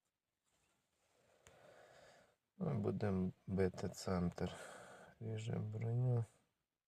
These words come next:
Можемо навіть перезарядити. Верніше, почистити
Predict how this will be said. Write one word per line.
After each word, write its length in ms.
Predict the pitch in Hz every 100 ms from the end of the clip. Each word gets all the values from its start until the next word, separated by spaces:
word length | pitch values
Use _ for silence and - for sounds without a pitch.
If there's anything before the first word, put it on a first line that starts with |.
| _ _ _ _ _ _ - _ _ _ _ _ _ _ _ _ _ _ _ _ _ _ _ _ _ _ _ _ _ _ _ _ _ _ _ _ _
Можемо 500 | 151 123 101 98 98
навіть 380 | 101 98 95 92
перезарядити. 1200 | - 95 95 87 98 92 90 98 104 98 - 87 - - _ _ _ _ _ _ _ _ _ _ _ _ _ _ _ _ _ _ _ _ _ _ _ _ _ _ _ _ _ _ _ _ _ _ _ _ _ _ -
Верніше, 520 | 101 101 98 - 104
почистити 960 | - 95 - 110 101 - - 104 -